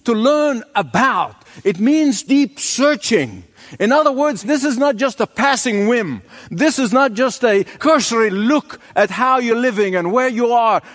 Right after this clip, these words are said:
No, no, no, no. He said, "Take time, examine closely, reorder your priorities." He is saying, "Do an intense examination. Do a focused, concentrated auditing of your life."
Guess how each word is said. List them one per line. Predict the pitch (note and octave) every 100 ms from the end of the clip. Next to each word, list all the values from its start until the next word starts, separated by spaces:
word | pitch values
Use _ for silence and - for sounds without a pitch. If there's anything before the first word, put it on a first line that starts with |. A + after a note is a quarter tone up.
| -
No, | B3+
no, | C#4 C4+
no, | C4
no. | B3 G#3+
He | A#3
said, | A#3+ A#3 -
"Take | C4+ -
time, | - G#3 D4+ D4 B3+ F3 - - -
examine | A3 E3 B3 B3+ B3
closely, | - A3+ D4 C#4 - B3 G#3 - - -
reorder | F3 A3 D4+ C4 C#4+ C4+
your | C4 C4+
priorities." | - C4 C#4 C#4+ C4 F#3 E3 B2+ - - - -
He | C4 C#4+
is | B3
saying, | - C4+ C#4 C4 A#3 - C3 C3+
"Do | A#3 D#4 D4
an | A3 G#3+
intense | G#3+ F#3+ B3+ D4 C4 -
examination. | - E3 E3 G#3+ G3 G3+ C#4+ D#4 A3+ G3 C#3+ G#2 F2+ _ _ - -
Do | C#3 A3 D#4+ C#4+ -
a | G#3+ G#3
focused, | - - D4+ D4 C#4+ A#3+ -
concentrated | - C4+ D#4+ A#3 B3 G#3+ - A#3+ D4 C4+ A3 - - _ _ -
auditing | D4+ D#4 A#3+ - G3 C#3+ A#2 - _ -
of | A#3+ G#3+
your | A3+
life." | G#3+ F3+ A2+ G2+ - -